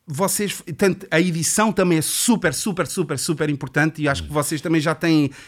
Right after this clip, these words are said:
essa cena muito bem, muito bem estruturada quando, nos vídeos que tu fazes, eh, com o da-, com o David Chan, acho que, pá, cinco estrelas. E antes, eu pensei assim, pá, nunca houve nada em Portugal a nível de ação e principalmente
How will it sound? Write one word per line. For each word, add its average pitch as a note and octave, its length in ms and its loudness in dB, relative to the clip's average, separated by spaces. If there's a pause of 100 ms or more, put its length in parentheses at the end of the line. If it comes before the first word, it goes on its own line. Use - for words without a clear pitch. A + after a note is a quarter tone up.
(120)
essa D#3 240 0
cena D#3 500 2
muito D#3 360 4
bem, D#3+ 240 2
muito C#3 340 2
bem D3 140 2
estruturada C#3+ 720 0
quando, C#3+ 220 -2
nos C3+ 180 2
vídeos C3+ 260 0
que - 80 -18
tu - 80 -4
fazes, C3 480 0 (360)
eh, A#2 240 0
com C#3+ 100 0
o - 20 2
da-, C3 140 2
com - 100 -4
o - 20 0
David B2+ 300 0
Chan, C3 200 4
acho B2 180 0
que, - 160 -16
pá, B2 200 0
cinco D3 380 0
estrelas. C3+ 500 0 (760)
E F#3+ 180 6
antes, C#4 480 2 (100)
eu A3+ 80 -2
pensei A#3+ 260 0
assim, A3 200 -10
pá, C#4+ 180 -2
nunca B3 380 8
houve C#4+ 200 4
nada C#4 300 6
em C#4 80 4
Portugal B3+ 520 0
a C4+ 60 0
nível A#3+ 400 2
de D#3+ 360 -4
ação G3 400 2
e E3+ 100 -2
principalmente D#3 840 0